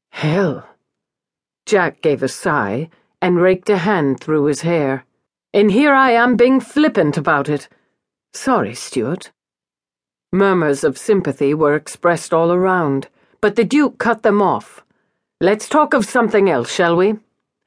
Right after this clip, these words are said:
Gentlemen, as wonderful as it is to see all of you, a reunion isn't why I've asked you here. I have something to discuss with you, and I want to do it before the bottle goes around again, for it's quite a serious business."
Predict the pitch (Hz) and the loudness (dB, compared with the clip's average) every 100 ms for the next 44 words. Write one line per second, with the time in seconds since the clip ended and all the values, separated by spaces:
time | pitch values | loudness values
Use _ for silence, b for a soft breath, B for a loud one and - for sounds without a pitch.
0 | _ _ 185 240 214 135 127 123 b b | _ _ 0 2 2 0 -2 -4 b b
1 | 202 160 185 233 262 175 - 131 131 143 | -2 0 2 4 4 2 0 0 0 0
2 | 156 151 123 - - - 196 135 117 120 | -2 -2 -4 -10 -12 -4 -2 0 -2 -4
3 | 127 143 147 - _ _ _ - 160 180 | -2 -2 -4 -6 _ _ _ -2 2 2
4 | 196 277 247 185 180 - 220 247 269 214 | 4 2 4 2 2 2 0 2 0 2
5 | 202 147 147 160 156 - 131 120 - 117 | 2 2 0 0 -2 -4 -4 -4 -2 -6
6 | 123 _ _ _ _ _ _ _ 151 151 | -6 _ _ _ _ _ _ _ -2 0
7 | 160 - 202 202 220 208 196 - - - | -2 -2 -2 0 0 0 -4 -6 -6 -4
8 | 196 - 131 - 120 165 b b b - | -4 -2 -6 -2 -2 -2 b b b -4
9 | 180 185 165 214 220 220 180 220 151 160 | 0 0 2 2 0 -2 0 2 2 0
10 | - - 175 190 180 196 175 151 156 147 | -2 -6 0 0 2 0 0 -2 0 0
11 | 165 185 180 143 110 127 143 175 175 - | 0 0 0 -2 -2 -2 -2 0 0 -2
12 | - 247 220 208 - 240 196 175 147 - | -2 0 0 -4 -2 0 2 2 -2 -4
13 | - 160 147 127 - | -4 -2 -2 -6 -10